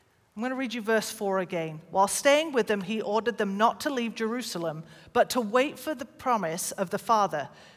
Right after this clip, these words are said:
'This,' he said, 'is what you have heard from me. For John baptized with water, but you will be baptized with the Holy Spirit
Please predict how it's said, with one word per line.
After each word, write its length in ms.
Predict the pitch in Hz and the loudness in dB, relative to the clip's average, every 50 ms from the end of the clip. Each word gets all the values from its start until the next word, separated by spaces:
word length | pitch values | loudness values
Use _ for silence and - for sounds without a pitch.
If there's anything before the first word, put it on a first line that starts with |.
| - _ _ | -20 _ _
'This,' 280 | 185 269 359 359 - - | 0 2 2 2 0 -2
he 140 | 302 247 | -2 -4
said, 400 | - - 220 185 170 170 180 170 | -2 0 0 0 2 0 -2 -2
'is 260 | - - 202 180 - 185 | -2 -4 -4 -4 -4 -2
what 220 | 196 220 - 226 | 0 0 0 0
you 100 | 226 226 | -4 -4
have 160 | 214 233 - | -4 -4 -6
heard 320 | - - 233 226 226 220 226 | -4 -2 0 2 0 0 -2
from 240 | - 190 170 160 | -6 -6 -6 -6
me. 240 | 160 143 113 - - - _ - - _ _ - _ _ _ | -8 -12 -12 -14 -18 -20 _ -20 -20 _ _ -20 _ _ _
For 140 | - 220 190 | 0 0 0
John 340 | 156 196 233 240 277 320 | 4 6 6 6 6 6
baptized 640 | 302 302 294 - - - - 269 254 247 247 - - | 6 6 6 6 4 0 2 4 4 4 4 0 -4
with 160 | 262 247 - | -8 -8 -4
water, 480 | 214 196 165 160 - - 170 147 127 - - - - _ _ _ _ _ _ | -2 -2 -2 -2 -4 -4 -4 -4 -6 -10 -14 -20 -20 _ _ _ _ _ _
but 160 | 214 208 180 | 2 2 2
you 200 | 190 196 214 233 | 2 0 0 0
will 140 | 226 247 254 | 0 -2 -4
be 160 | - 254 247 | -4 -4 -4
baptized 720 | 214 208 202 190 - - - - 190 175 175 180 175 175 - | 2 2 2 2 2 0 -2 0 2 2 2 0 -2 -4 -6
with 120 | 185 165 | -6 -6
the 80 | 160 165 | -6 -4
Holy 260 | 170 185 170 165 170 | -4 -4 -4 -4 -6
Spirit 500 | - - - - 208 190 160 147 135 | -8 -10 -6 -4 -4 -2 -2 -4 -6